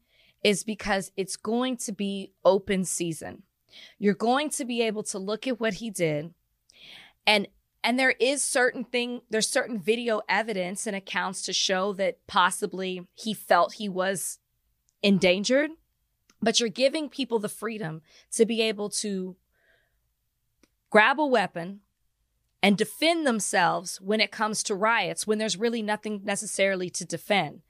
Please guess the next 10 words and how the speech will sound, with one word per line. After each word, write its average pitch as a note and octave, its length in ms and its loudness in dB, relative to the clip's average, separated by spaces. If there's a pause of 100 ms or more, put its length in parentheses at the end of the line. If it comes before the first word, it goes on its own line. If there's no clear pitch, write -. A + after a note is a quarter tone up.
(800)
And G#3+ 400 4 (120)
the F#3+ 140 0
problem C#4 600 4
is, E3+ 420 -2
if - 120 -16
you A3 60 -8
were A3 80 4
watching, A#3+ 460 2
the, - 180 0
um, F3 300 -2